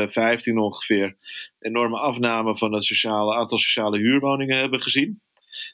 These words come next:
Eh, en, en nu, eh, zitten we dus met, eh, gigantische tekorten en hele lange wachtlijsten. En dan gaan diezelfde partijen die, eh, inderdaad, hè, zoals de V V D,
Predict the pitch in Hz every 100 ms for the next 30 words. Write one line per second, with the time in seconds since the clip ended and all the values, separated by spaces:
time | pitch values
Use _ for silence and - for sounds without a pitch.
0 | _ 127 117 113 127 117 123 117 120 131
1 | 320 - 127 117 113 110 104 104 107 -
2 | 123 117 113 104 110 - 104 110 123 127
3 | 120 - 104 - 135 127 107 110 139 127
4 | 110 104 110 117 135 123 117 - 170 _
5 | - - - - - 117 113 117 113 110
6 | 120 120 120 117 120 120 123 120 107 104
7 | 113 104 104 98 104 104 101 123 127 104
8 | 98 - 104 101 107 107 107 95